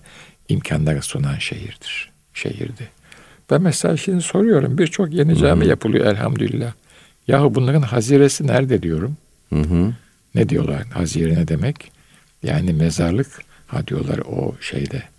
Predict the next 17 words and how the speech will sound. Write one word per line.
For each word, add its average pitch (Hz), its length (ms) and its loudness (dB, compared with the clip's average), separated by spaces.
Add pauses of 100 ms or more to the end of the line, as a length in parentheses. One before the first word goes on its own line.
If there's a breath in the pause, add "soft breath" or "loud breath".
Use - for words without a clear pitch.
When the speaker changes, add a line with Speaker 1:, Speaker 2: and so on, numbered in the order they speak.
(440 soft breath)
Speaker 1:
Edirne 139 320 -4
kapısında. - 640 -8 (520 soft breath)
O 101 80 -4
da - 100 0
şimdi - 240 0
şehrin - 360 -2
içinde - 380 -2
kaldı. - 500 -2 (420 soft breath)
Bilmem 92 320 0
umulmadık - 600 -2
bir - 60 2
yerde 135 400 -4
filan. - 320 -8 (540 soft breath)
Ya - 140 2
olur 101 360 4
mu 151 140 4
diyorum. 117 340 2